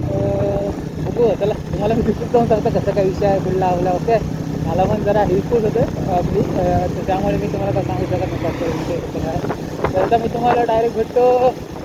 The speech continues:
नायराच्या फुल पंपवर पेट्रोल टाकलं की आणि तिथं थांबीन जरा आणि बघू, बघू विषय पुढला कसा करायचा, ओके? तर तिथे केले वेट अँड वॉच. नाही तर मित्रांनो, आता आपण, अ,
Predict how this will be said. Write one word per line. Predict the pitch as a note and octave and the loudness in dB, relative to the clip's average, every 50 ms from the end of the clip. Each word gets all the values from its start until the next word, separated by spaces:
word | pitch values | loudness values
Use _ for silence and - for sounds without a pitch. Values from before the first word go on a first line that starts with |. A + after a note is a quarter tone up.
| - - - | -10 -8 -6
नायराच्या | F#3 F#3 F#3+ G3+ A3+ A3+ - A3 | -4 -2 -2 0 0 -2 -2 -2
फुल | - A3+ A3+ | -2 -2 -2
पंपवर | A3 A#3 A#3 A3+ - A#3 A#3+ A#3+ | -2 -2 -2 -2 0 0 0 2
पेट्रोल | A3 A3 G3+ G3+ G#3+ G#3+ A3 | 2 0 0 0 0 0 0
टाकलं | G#3+ A3 G#3+ G#3+ A#3 A#3+ A3+ | 0 0 -2 0 0 -2 -2
की | - - B3+ C#4+ D4 C#4+ - - - - - G3 | -2 -2 -4 -4 -4 -4 -6 -8 -8 -6 -6 -4
आणि | F3 F3+ - - - - - | -4 -4 -4 -6 -6 -6 -4
तिथं | F#3+ G3 G#3+ | -2 -2 -2
थांबीन | - - F3 F3+ F#3 - G#3 | -2 -2 -4 -4 -4 -4 -2
जरा | G3 F#3+ F#3+ G3 G3+ G3 - - - - - - - - - - | 0 2 2 4 2 0 0 -4 -6 -8 -8 -8 -8 -8 -8 -6
आणि | - F3 F#3+ F#3+ | -4 -4 -4 -2
बघू, | F#3 F#3+ F#3+ | 0 0 2
बघू | F#3+ G3 G3 A3 G3+ - - - - | 2 2 0 0 -2 -8 -10 -12 -12
विषय | - - - G3+ | -12 -10 -8 -8
पुढला | F#3+ - F#3+ F3+ E3+ E3+ | -8 -6 -6 -6 -6 -6
कसा | E3 E3+ - F3+ | -6 -6 -6 -6
करायचा, | D#3 - D#3 D#3 E3 E3+ F3 | -6 -6 -8 -8 -8 -8 -8
ओके? | E3+ - B3+ A#3 | -8 -4 -6 -6
तर | G#3 - - - - - - - - E3+ | -6 -6 -12 -14 -14 -14 -12 -10 -10 -8
तिथे | G3 - G#3 | -8 -6 -6
केले | G3 A3+ A3 A#3 A3 | -6 -4 -2 0 0
वेट | G3+ F#3+ - - | 0 -2 -2 -2
अँड | F#3 F3+ | -4 -2
वॉच. | D#3+ C#3+ - - - - - - - - | -2 -6 -6 -6 -8 -10 -8 -8 -8 -6
नाही | G#3 A3 A#3 - | -4 -4 -2 -2
तर | B3+ | -4
मित्रांनो, | A#3 A#3 A#3 B3+ C4 B3 C4+ | -4 -4 -6 -6 -6 -4 -2
आता | C4 B3 A#3+ B3+ | -2 -2 0 0
आपण, | A#3+ A#3+ B3 | -2 -2 -2
अ, | B3 B3 A#3+ A#3+ A#3+ A#3+ | -4 -2 0 0 2 2